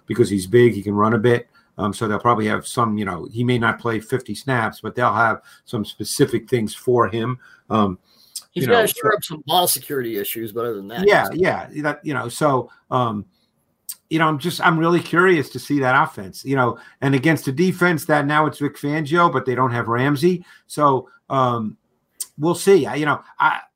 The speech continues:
Speaker 1: again, I don't know how that's gonna look on either side right now, to be honest with you, you know, uh, but I'm really <laughs> curious to see it.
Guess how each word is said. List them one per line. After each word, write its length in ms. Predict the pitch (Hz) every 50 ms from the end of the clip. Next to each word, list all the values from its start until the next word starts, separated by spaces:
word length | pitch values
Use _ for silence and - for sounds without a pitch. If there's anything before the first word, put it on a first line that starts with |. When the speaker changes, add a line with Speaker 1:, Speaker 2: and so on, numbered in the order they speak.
| _ _ -
Speaker 1:
again, 360 | 165 151 180 196 147 110 90 - _ _ _ -
I 140 | 139 160 175
don't 220 | 190 190 185 170
know 160 | 180 196 180
how 160 | 151 156 151
that's 240 | 147 156 156 151 -
gonna 200 | - 156 143 143 139
look 260 | 147 160 151 - 147
on 100 | 139 139
either 220 | 147 147 135 135
side 320 | 127 - 147 151 151 143 117
right 200 | 117 117 117 113
now, 200 | 131 139 135 131
to 60 | 113
be 120 | 98 113 120
honest 300 | 127 135 139 127 - -
with 140 | 113 98
you, 180 | 92 87 85 -
you 140 | - - 120
know, 240 | 120 117 113 107 - - - - - - -
uh, 240 | 120 123 117 113 104 - - _ _ -
but 100 | 139 135
I'm 140 | 135 135
really 200 | 151 160 156 156
<laughs> 140 | 139 - -
curious 340 | 160 170 160 151 170 147 -
to 120 | - - 127
see 320 | - - - - 214 190
it. 220 | 135 113 117 -